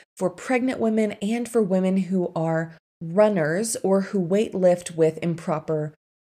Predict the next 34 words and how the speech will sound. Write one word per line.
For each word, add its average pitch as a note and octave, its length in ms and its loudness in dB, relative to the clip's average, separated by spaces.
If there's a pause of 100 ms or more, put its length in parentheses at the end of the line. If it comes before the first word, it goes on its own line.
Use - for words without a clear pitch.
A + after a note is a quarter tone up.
(120)
form. F3+ 560 2
Not F3+ 240 0
saying F#3 260 2
that - 140 -4
she F#3 180 0
was E3 180 0
<laughs> - 0 -
doing G3 400 6
those E3 280 4
things, D#3+ 320 -2
but E3 120 -8
she - 160 -2
is C4 300 4
pregnant. D#3 560 -4
So D3+ 380 0 (500)
the G#3 200 2
source D4 420 -2
of E4+ 120 -10
hip B3 180 -4
flexor G3+ 360 -2
pain F3+ 300 -4
can E3+ 400 -4
vary, C#3+ 420 -2
but F3 360 -2
in G#3 140 -2
pregnancy A#3+ 840 -2
specifically, A3 1040 -4 (380)
it's A3+ 180 0
usually A#3+ 380 2
due F#3+ 240 0
to F#3+ 160 -6
postural E3+ 680 0
changes. - 640 -4
So F3 400 2